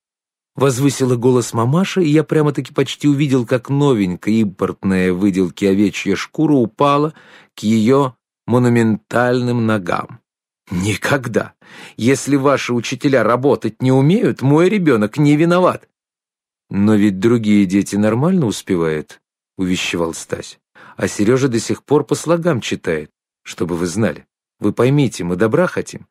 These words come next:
Мальчик он послушный, добрый». Никогда, пропустив мимо ушей тонко нацеленные похвалы, ответила родительница. «У меня оба брата в этой школе учились, и ничего хорошего не получилось.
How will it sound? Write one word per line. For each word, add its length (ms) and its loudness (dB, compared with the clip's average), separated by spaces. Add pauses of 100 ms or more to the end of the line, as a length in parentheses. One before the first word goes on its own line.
(340)
Мальчик 500 -2
он 120 0
послушный, 800 -6
добрый». 500 0
Никогда, 1040 2
пропустив 580 -4
мимо 300 2
ушей 360 0
тонко 520 0
нацеленные 800 0
похвалы, 540 0 (280)
ответила 540 0
родительница. 720 -4 (360)
«У 100 2
меня 400 2
оба 260 2
брата 400 0
в 40 -4
этой 180 -2
школе 340 -2
учились, 440 -4
и 40 -2
ничего 340 0
хорошего 580 0 (220)
не 200 2
получилось. 680 0